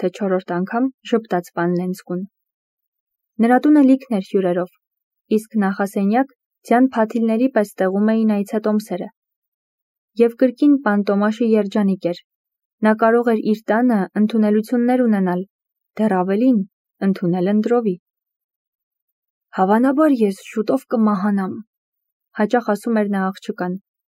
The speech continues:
«Սակայն մեծ բավականություն եմ զգում, որ ինձ գնահատեցին գոնե մահիցս առաջ»։ Պաննա Իզաբելլան լսում էր նրան ժպտալով։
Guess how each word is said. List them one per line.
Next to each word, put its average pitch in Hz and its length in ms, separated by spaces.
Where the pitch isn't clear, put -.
«Սակայն 285 480
մեծ 247 240
բավականություն 254 800
եմ 277 160
զգում, 208 320
որ 233 160
ինձ 294 240
գնահատեցին 233 840
գոնե 190 240
մահիցս 190 560
առաջ»։ - 320
Պաննա 247 300
Իզաբելլան 262 580
լսում 226 320
էր 202 160
նրան 202 320
ժպտալով։ 196 500